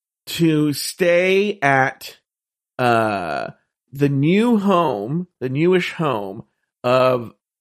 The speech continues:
Evil John and John Paul, right? And I don't know how much I've talked about this Palm Springs house that they bought. So, but John Paul, the house closed. They, uh, John,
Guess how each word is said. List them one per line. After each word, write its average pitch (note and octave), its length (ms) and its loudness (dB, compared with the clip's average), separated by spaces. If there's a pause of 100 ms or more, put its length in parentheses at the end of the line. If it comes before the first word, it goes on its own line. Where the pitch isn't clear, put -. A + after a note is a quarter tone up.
(280)
Evil F#3+ 420 0
John D3+ 760 2
and A#2+ 180 -2
John A2+ 300 -2
Paul, E2+ 500 -10 (160)
right? G#2+ 380 -4 (300)
And G3 120 -2
I B3+ 160 0
don't B3+ 120 2
know A3 100 4
how G3+ 120 2
much F#3 120 0
I've D#3+ 100 0
talked C#3+ 200 0
about C3 180 -2
this A#2 120 -4
Palm A#2+ 320 -4
Springs G2 460 -6
house C2 340 -10
that - 140 -10
they F#2 100 -4
bought. D2+ 380 -4 (280)
So, F#3+ 200 2
but D#3 280 -2 (100)
John E4+ 260 2
Paul, - 240 2
the A3 180 -2
house - 360 -4
closed. D#3+ 760 0
They, G3 180 -2
uh, F#3 140 -4
John, F3+ 240 -4